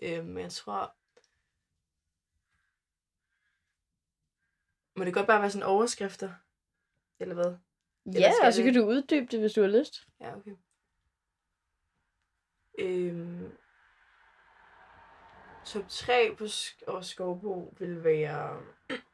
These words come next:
Speaker 1: <clears throat> relationer.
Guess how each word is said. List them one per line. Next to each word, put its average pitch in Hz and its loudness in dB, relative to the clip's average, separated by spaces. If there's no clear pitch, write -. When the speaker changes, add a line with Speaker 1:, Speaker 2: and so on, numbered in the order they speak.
Speaker 1:
<clears throat> 208 0
relationer. 254 0